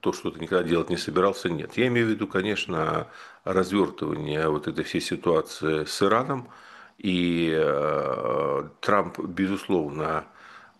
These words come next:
э, начал сначала блефовать в части наземной операции в надежде, что это как-то произведёт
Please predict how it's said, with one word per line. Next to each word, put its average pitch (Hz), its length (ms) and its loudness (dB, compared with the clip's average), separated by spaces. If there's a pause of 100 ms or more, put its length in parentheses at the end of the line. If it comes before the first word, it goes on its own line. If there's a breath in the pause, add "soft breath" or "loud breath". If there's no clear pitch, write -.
э, 87 220 0
начал 95 720 2
сначала 85 520 2
блефовать 85 680 0 (800 soft breath)
в - 100 -16
части - 320 -2
наземной 92 500 0
операции 87 600 -2
в 78 100 -4
надежде, 80 460 -4
что - 200 -6
это - 100 -8
как-то - 340 -4
произведёт 82 800 -6